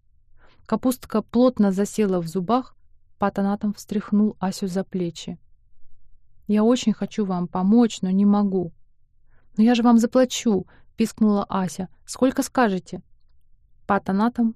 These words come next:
покачал головой. «Есть закон, понимаете? Единственное, что я могу вам пообещать, мы все сделаем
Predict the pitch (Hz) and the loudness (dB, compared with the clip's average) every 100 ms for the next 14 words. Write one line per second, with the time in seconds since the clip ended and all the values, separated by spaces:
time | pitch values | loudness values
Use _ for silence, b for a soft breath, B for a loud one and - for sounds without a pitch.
0 | - 180 175 196 190 180 185 190 165 170 | -8 -8 -8 -6 -4 -4 -4 -4 -6 -8
1 | 165 - - - - _ _ _ - - | -8 -14 -20 -20 -20 _ _ _ -20 -20
2 | - - - 202 233 220 233 - 208 170 | -20 -20 -8 0 2 4 0 2 -2 -2
3 | 190 190 220 240 220 - 175 b b b | -4 0 2 2 0 -4 -12 b b b
4 | - 214 311 - 240 214 202 - 208 208 | -4 0 0 2 4 4 2 -2 0 2
5 | 208 220 202 180 185 180 185 - 262 277 | 2 2 2 0 -2 -2 -2 -2 -2 0
6 | 208 202 - 262 254 208 214 196 190 | 0 0 0 0 0 2 0 0 -4